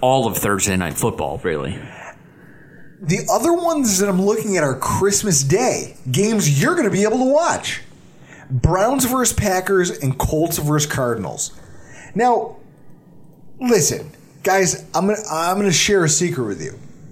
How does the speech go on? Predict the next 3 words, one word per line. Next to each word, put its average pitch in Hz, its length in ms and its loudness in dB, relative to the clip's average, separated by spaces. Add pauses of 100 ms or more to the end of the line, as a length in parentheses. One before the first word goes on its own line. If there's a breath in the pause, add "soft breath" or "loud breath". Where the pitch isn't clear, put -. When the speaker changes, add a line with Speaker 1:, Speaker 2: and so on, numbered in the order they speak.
(1600)
Speaker 2:
On 185 140 0
Christmas 277 560 0
Day, 165 440 0